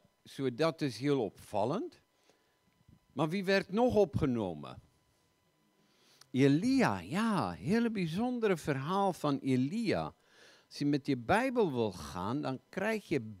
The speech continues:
bijna hetzelfde. En dat vinden we in twee Koningen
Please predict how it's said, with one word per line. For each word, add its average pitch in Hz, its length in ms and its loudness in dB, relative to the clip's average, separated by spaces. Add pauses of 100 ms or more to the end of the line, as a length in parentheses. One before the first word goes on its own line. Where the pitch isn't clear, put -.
bijna 233 720 0
hetzelfde. 208 1300 -6 (540)
En 127 160 -4
dat 127 240 -4
vinden 143 280 -6
we 110 140 -4
in 98 200 -6
twee 160 420 -6
Koningen 123 640 -2